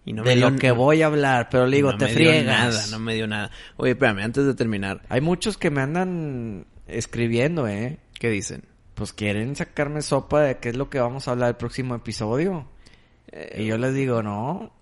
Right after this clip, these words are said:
Speaker 2: nadie
Speaker 1: Miren,
Speaker 2: sabe.
Speaker 1: eh, una cosa
Speaker 2: Ni el
Speaker 1: que
Speaker 2: mismísimo Wisto, que es el co-, capitán, sabe.
Speaker 1: Me encantaría haber tenido el episodio doscientos en los Tacos de la Cima.
Speaker 2: Mm.
Speaker 1: Una, ahí hacer como un episodio en vivo con nuestros escuchas, con los que puedan ir,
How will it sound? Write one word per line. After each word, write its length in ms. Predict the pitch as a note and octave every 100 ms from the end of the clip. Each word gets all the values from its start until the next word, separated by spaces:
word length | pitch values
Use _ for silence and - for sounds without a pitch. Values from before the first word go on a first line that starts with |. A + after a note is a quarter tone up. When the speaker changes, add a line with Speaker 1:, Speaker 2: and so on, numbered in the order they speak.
| _ _ _ -
Speaker 2:
nadie 240 | G2 A2+ D3
Speaker 1:
Miren, 120 | -
Speaker 2:
sabe. 420 | D#3+ C#3+ C3+ A2 - _ _ _ -
Speaker 1:
eh, 280 | B2 - -
una 220 | D3+ D#3
cosa 200 | D3+ C3+
Speaker 2:
Ni 60 | E3+
el 60 | E3
Speaker 1:
que 60 |
Speaker 2:
mismísimo 720 | E3+ D#3 F3+ A#3+ D4+ B3 A#3
Wisto, 440 | A#3+ C4+ - A#3 G#3
que 100 | G#3
es 60 |
el 100 | G#3
co-, 320 | - A3 - -
capitán, 600 | E3+ - D#3 F#3 G3 F#3+
sabe. 560 | - C3 C#3+ C3 F#2+ - - - _ _ _ - - _ -
Speaker 1:
Me 220 | F2 D3+
encantaría 760 | C#3+ D3 C#3 D3 C#3 E3 F3+
haber 320 | E3 C#3+ C#3
tenido 300 | C#3 D#3 C#3+
el 60 | C#3+
episodio 300 | B2+ B2 B2+
doscientos 440 | C3 B2 A#2+ B2+
en 100 | B2+
los 100 | A2
Tacos 260 | - A#2 B2+
de 60 | A#2+
la 120 | G2
Cima. 420 | C3+ C#3 D#3 E3+ -
Speaker 2:
Mm. 180 | A2 G#2 - -
Speaker 1:
Una, 720 | C3+ B2+ C3 B2 A#2+ G#2+ - -
ahí 400 | A#2 B2 C3 - -
hacer 240 | A#2+ C3
como 200 | C#3 C#3
un 100 | C3+
episodio 400 | C#3 B2+ C3 B2+
en 100 | C3
vivo 320 | B2+ C3 C3 C3
con 100 | B2
nuestros 260 | A2 G#2+
escuchas, 440 | G#2+ - C3+ C3 C3
con 60 | A#2+
los 100 | -
que 80 |
puedan 340 | - A#2 A#2+ A#2+
ir, 340 | B2+ C#3 -